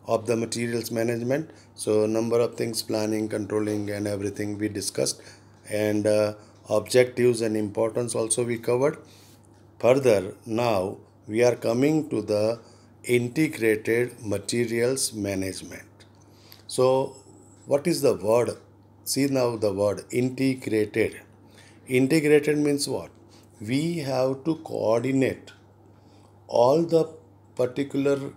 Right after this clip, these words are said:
departments, all the resources. We have to make the planning properly.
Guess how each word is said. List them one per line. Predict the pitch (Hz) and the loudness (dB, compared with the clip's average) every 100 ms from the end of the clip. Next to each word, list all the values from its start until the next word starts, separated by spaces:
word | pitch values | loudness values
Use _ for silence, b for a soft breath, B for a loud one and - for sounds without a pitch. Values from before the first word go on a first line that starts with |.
| - | -8
departments, | 110 - 104 110 120 123 131 139 - - - - b b b - - | -8 -2 -2 -2 -4 -4 -4 -4 -8 -10 -18 -20 b b b -20 -20
all | - 113 127 | 0 4 4
the | 135 139 | 4 2
resources. | 104 95 - 104 113 113 135 143 - - - b b b - | 2 -2 -2 -2 -2 0 0 0 -4 -10 -16 b b b -20
We | 104 113 127 | -6 -2 2
have | 127 127 127 | 4 2 0
to | 135 131 | -2 -2
make | 120 120 117 113 | -2 -4 -4 -6
the | 110 | -6
planning | 98 95 98 123 131 | -6 -8 -4 -2 -2
properly. | 131 127 123 127 127 131 139 | 0 0 0 -2 -2 -4 -8